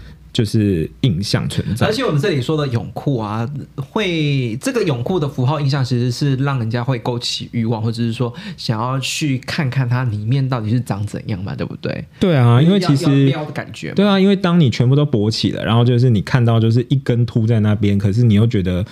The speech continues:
Speaker 1: 你明明什么都看到了，可是你也什么都没有看到。我觉得那一个，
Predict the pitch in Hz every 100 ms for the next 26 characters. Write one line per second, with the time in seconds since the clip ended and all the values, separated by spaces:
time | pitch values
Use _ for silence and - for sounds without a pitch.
0 | - - 113 113 120 117 101 90 104 107
1 | 110 92 92 76 78 95 113 98 98 101
2 | - 95 80 98 101 71 - - 156 80
3 | 90 110 113 127 127 123 117